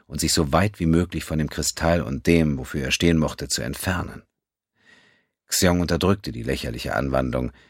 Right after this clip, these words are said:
zwang sie in die tiefsten Winkel seines Geistes. Es war ein Gegenstand, erinnerte er sich, sonst nichts. Schwere Schritte erklangen hinter ihm.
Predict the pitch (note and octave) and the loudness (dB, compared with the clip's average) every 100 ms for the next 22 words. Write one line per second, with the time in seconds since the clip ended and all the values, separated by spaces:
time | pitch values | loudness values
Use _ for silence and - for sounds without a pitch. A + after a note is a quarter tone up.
0 | _ _ - - E2+ F#2 C#2+ B1+ - B1 | _ _ -6 0 2 4 0 -2 -6 -8
1 | - - E2 - D2 C#2 D#2 D2+ C2 C2+ | -6 -4 -2 -2 -2 0 0 0 -4 -4
2 | C#2 - D2 C#2+ - - - - _ _ | -2 -2 -2 -2 -2 -6 -8 -8 _ _
3 | _ _ _ _ _ - E2 D#2 D#2+ C#2 | _ _ _ _ _ -6 0 2 2 2
4 | E2 C2 - C2+ - - _ _ - A#1+ | 2 2 -2 -2 -4 -12 _ _ -12 -8
5 | C2+ C2 A#1 - C#2 - - _ _ _ | -6 -6 -6 -4 -2 -4 -8 _ _ _
6 | - D2+ D2 - - - - - - _ | -2 0 0 -2 -2 -2 -2 -4 -8 _
7 | _ _ _ _ _ _ _ _ _ _ | _ _ _ _ _ _ _ _ _ _
8 | _ - - E2+ E2+ E2 - - F2+ - | _ -4 2 4 4 0 -2 0 -2 -4
9 | F2+ G2 - D2+ C#2 - - - - B1+ | -8 -10 -4 0 0 -2 -4 -4 -6 -4
10 | - | -6